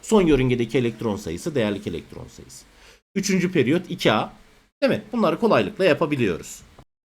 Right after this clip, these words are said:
Peki periyodik sistemdeki elementler nasıl yerleşiyor? Periyodik sistemdeki elementlerde bunlar metal. Şöyle metallerimiz burada. Buralar metal. Metallerin sınırında bilmemiz gerekenler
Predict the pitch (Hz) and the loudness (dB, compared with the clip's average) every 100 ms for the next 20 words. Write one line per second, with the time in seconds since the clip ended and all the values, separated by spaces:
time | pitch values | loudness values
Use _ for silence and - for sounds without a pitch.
0 | - 311 226 285 277 269 269 220 214 208 | -2 -2 2 2 2 0 -2 -4 -2 0
1 | 190 240 202 175 160 214 208 190 165 131 | 0 2 2 2 0 0 2 2 2 2
2 | 113 110 262 269 285 269 240 214 214 214 | 2 -2 -2 0 2 2 0 -6 -2 0
3 | 196 190 233 170 147 139 135 151 240 196 | 0 0 2 2 0 -2 -2 0 0 2
4 | 220 208 180 107 - - 202 123 82 131 | 4 2 2 -2 -6 -6 -2 0 0 -2
5 | 208 - - 214 208 190 131 110 104 170 | -4 -8 -8 -2 0 2 0 0 -2 -4
6 | 160 131 92 160 196 - - - - 240 | -2 -2 0 -4 -4 -14 -20 -20 -4 2
7 | 226 208 208 214 208 202 214 214 233 226 | 4 4 4 2 2 0 0 2 0 2
8 | 240 254 - - _ _ _ _ - - | 2 0 -4 -16 _ _ _ _ -12 -6
9 | - 214 214 220 226 220 214 208 214 202 | 2 6 6 6 4 4 4 4 4 4
10 | 208 196 208 202 208 226 | 2 2 2 2 2 0